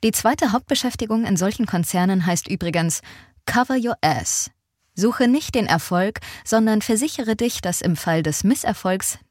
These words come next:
nicht du daran schuld bist. Der immense Geschwindigkeitsvorteil von Start-ups rührt in erster Linie daher, dass sie solche Spiele nicht machen. Wie können sie sich vor Intrigen schützen? Deren Hauptmerkmal ist ja leider, dass sie selbst nichts davon mitbekommen.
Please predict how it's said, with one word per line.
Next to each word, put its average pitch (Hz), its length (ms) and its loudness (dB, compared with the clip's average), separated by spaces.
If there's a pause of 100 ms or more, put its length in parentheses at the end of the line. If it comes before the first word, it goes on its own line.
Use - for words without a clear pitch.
(100)
nicht 226 300 0
du 190 140 0
daran 131 280 -4
schuld - 280 -2
bist. - 380 -8 (800)
Der 214 160 4
immense 269 340 4
Geschwindigkeitsvorteil 220 1040 -2
von 165 200 -2
Start-ups 185 720 0
rührt 214 180 2
in 185 120 0
erster 196 360 0
Linie 175 260 2
daher, 180 440 2 (260)
dass 190 160 0
sie 180 100 0
solche 202 300 0
Spiele 165 340 -2
nicht 170 220 -4
machen. - 380 -4 (1000)
Wie 277 140 2
können 285 300 0
sie 247 140 0
sich 233 160 -2
vor 226 100 0
Intrigen 208 440 0
schützen? - 420 -4 (720)
Deren 220 260 4
Hauptmerkmal 226 640 2
ist - 240 -4
ja 196 80 2
leider, 190 400 4
dass 202 200 -4
sie 190 120 -2
selbst 185 400 0
nichts - 240 -4
davon 170 260 2
mitbekommen. 180 560 0